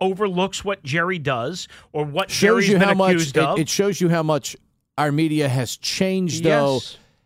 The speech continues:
Speaker 2: and has had to. Because if you, if you bring the hammer down on people now and the organization, like, you, you,
Speaker 1: Mm-hmm.
Speaker 2: like, look, this industry used to be amazing.
Speaker 1: Yeah.
Speaker 2: Twenty-five, thirty years ago, when columnists, reporters did everything they could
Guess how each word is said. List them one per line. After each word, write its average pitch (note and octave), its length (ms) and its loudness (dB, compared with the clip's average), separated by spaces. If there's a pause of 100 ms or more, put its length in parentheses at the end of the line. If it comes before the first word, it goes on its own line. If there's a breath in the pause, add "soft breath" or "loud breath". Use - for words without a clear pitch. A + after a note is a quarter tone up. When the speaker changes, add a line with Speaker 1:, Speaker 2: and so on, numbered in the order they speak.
(200)
Speaker 2:
and D3+ 160 0
has D3 140 -2
had F#3+ 320 0
to. B2+ 200 0
Because B2+ 380 0
if D3 160 -2
you, A#3 320 0 (260 soft breath)
if - 140 -2
you B3+ 80 2
bring B3 240 2
the F#3+ 80 2
hammer F#3 340 0
down F#3 420 0
on F3 140 0
people F#3+ 360 0
now F#3 400 0
and C#3+ 80 -2
the C#3+ 100 2
organization, D#3+ 580 0
like, E3+ 260 -2
you, D#3 120 0
you, D#3+ 160 2
Speaker 1:
Mm-hmm. G#3+ 80 -8
Speaker 2:
like, F#3+ 180 0 (220 loud breath)
look, G3+ 240 2 (140 soft breath)
this C#4 200 0
industry F#3+ 380 0
used E3+ 140 -2
to D#3+ 60 0
be C#3+ 120 2
amazing. A2+ 760 -2
Speaker 1:
Yeah. C#3+ 200 -4 (640)
Speaker 2:
Twenty-five, D#3 580 0
thirty C#3+ 260 0
years A#2+ 260 -2
ago, G2+ 480 -2 (220)
when A#2+ 180 -2
columnists, D3+ 720 0
reporters C#3+ 560 -2
did C3+ 140 0
everything C#3 300 -2
they B2+ 120 -2
could A2 600 -2